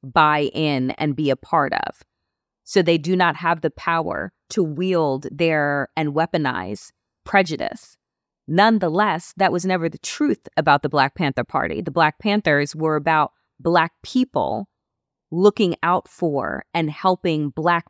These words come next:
people and recognizing the fullness of our citizenship, which also included bearing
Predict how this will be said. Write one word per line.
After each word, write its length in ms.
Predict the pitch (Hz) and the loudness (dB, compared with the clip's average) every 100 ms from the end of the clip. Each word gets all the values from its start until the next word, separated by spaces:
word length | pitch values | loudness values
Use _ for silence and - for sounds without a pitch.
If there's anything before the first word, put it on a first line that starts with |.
| _ | _
people 640 | - 226 - - 64 190 _ _ _ _ _ - | -4 -4 -2 -2 -2 -6 _ _ _ _ _ -4
and 520 | 185 175 165 160 160 _ 156 | -2 0 0 -2 -6 _ -4
recognizing 840 | 156 190 214 190 170 160 165 160 | 2 2 2 0 0 0 -2 -2
the 100 | 156 | -2
fullness 600 | - 196 196 180 151 - | -2 0 2 2 -2 -2
of 120 | 160 156 | -4 0
our 180 | 151 | 0
citizenship, 760 | 151 - 196 196 - 151 - 151 151 | -2 -2 0 0 -2 -4 0 -2 -2
which 260 | 151 170 - | -4 -4 -2
also 400 | 170 175 - 165 | -2 -2 0 0
included 720 | 156 151 - 233 202 143 139 - _ _ _ _ _ _ _ | 0 -4 -2 -2 0 0 -2 -6 _ _ _ _ _ _ _
bearing 440 | 170 190 180 160 | 2 4 4 0